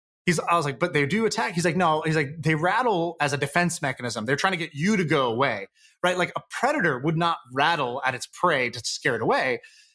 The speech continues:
It's more of a defensive thing. I'm like, "Okay, that makes sense." And, um, anyway, so he takes it away. He puts it in his car. Literally, his sister's in the car. She's just been in the car the whole time. And I'm like, "Dude, you were out here?" Like, well, f-, he's like, "Yeah, I was at her house. I was staying at her house when you called.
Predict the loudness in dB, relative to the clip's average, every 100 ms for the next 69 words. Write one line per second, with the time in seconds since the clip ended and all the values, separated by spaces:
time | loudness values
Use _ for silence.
0 | _ -2 2 2 2 0 -2 -2 -2 -6
1 | -8 -6 -2 -2 0 0 0 0 -4 -4
2 | -6 -6 -12 _ _ _ _ _ 0 2
3 | 2 2 2 0 -4 -12 _ _ 0 2
4 | 2 0 0 -2 0 2 2 2 0 -2
5 | 0 2 2 0 -2 0 2 2 0 -6
6 | _ _ -4 -2 0 0 0 -2 0 0
7 | 0 0 0 2 2 2 0 -2 0 0
8 | 2 2 2 2 2 2 2 2 0 -4
9 | -12 -20 -20 -2 2 2 2 0 0 2
10 | 2 0 -2 -2 0 0 0 0 -2 -6
11 | -10 -8 -8 -4 0 2 2 2 2 2
12 | 0 2 0 -2 -4 -2 0 0 2 2
13 | 0 0 -6 -2 2 2 2